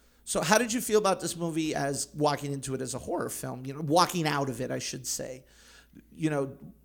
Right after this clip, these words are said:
what makes a horror film scary to you? Like I had mentioned, it's ghosts, it's monsters. I don't find these types of films scary. What about you?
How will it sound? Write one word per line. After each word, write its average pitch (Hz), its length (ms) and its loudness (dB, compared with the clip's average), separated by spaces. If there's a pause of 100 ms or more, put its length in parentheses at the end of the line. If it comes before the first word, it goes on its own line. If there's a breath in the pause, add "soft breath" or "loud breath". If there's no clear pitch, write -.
(240)
what 214 340 0
makes 220 240 2
a 190 60 0
horror 160 320 0
film 147 320 0
scary 143 500 2
to - 180 -4
you? 127 200 -6
Like 135 180 -2
I 165 120 8
had 135 180 4
mentioned, 131 340 -6
it's 127 160 -4
ghosts, 139 640 4
it's 139 160 -4
monsters. 135 720 -4 (720 loud breath)
I 185 100 10
don't 202 160 2
find 165 240 0
these 143 180 -2
types 147 200 2
of 135 80 -6
films 139 220 -2
scary. 139 420 0
What 135 160 -4
about 127 220 -4
you? 131 260 -8